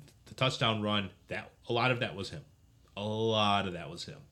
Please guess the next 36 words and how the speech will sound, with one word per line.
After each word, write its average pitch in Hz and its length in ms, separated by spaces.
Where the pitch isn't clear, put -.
He 110 140
bounced 98 460
way 110 260
the 107 120
heck 98 180
outside, 87 460
went 90 120
to - 80
the 98 60
wide 95 260
side 95 160
of 87 60
the 85 40
field, 85 340
and 78 80
had 92 180
to, 85 240
you 92 80
know, 87 60
do 107 200
a 98 40
barrel 95 320
roll 87 400
through 92 200
the 85 80
corner 82 320
of 80 80
the 80 100
end 76 160
zone 73 160
to 73 60
make 76 200
it 78 60
happen. - 360
That's - 240
not 95 380